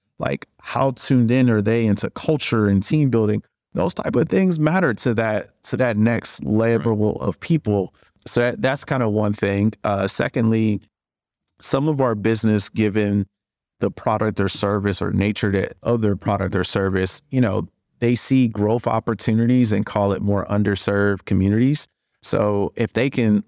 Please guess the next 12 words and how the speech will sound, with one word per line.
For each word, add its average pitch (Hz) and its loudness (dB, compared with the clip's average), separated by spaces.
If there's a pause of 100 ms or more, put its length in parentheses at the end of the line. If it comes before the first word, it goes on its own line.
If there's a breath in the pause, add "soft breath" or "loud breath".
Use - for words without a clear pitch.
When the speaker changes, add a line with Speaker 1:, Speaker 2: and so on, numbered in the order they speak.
(120)
Speaker 1:
partner 117 0
with 107 2
a 95 0
firm 110 0
who 117 0
might 107 0
be 110 2
able 104 0
to 101 0
help 113 0
them - -2
unlock 117 0